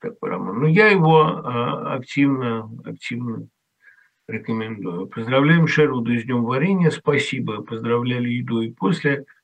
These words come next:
Шервуд проснулся звездой, и мне это как раз очень нравится. Спасибо. Он,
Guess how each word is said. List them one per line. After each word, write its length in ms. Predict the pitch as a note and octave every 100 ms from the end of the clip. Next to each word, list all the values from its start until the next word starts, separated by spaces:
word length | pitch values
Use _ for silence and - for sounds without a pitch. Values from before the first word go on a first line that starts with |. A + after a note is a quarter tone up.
| _ _ _ _
Шервуд 480 | - C#3+ C3+ B2+ A2+
проснулся 640 | A2 A2+ - A#2 G2+ G#2
звездой, 640 | G2+ G#2 A2 A2+ D3 F#3+ F#2
и 200 | - B2+
мне 400 | B2+ C3+ D3 D3
это 200 | C#3 -
как 220 | - -
раз 240 | A2+ A2+ B2
очень 340 | A#2 - F#2
нравится. 600 | F2+ F#2 F2 - - D#3+ D#3+
Спасибо. 480 | - D#3+ - - D#3
Он, 480 | D3+ D3 F#3 F3+